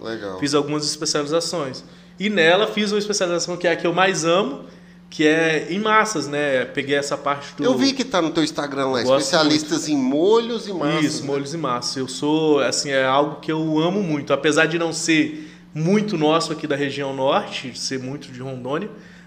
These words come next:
Speaker 2: mas eu gosto muito de massa.
Speaker 1: Que
Speaker 2: A
Speaker 1: le-
Speaker 2: pele fala, né? Quase italiano.
Speaker 1: <laughs> O meu nome, na verdade, é italiano, né?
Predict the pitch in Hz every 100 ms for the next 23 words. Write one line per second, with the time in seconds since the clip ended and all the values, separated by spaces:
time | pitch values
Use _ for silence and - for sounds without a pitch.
0 | - 127 135 170 151 156 - 190 185 170
1 | - - 135 135 123 127 - - - -
2 | - 151 165 160 202 214 214 208 202 202
3 | 156 143 - - 240 202 - 165 160 196
4 | 214 143 143 214 - 220 - 202 208 -
5 | - - 254 240 294 262 226 254 196 185
6 | 175 156 135 175 208 302 349 320 151 147
7 | 135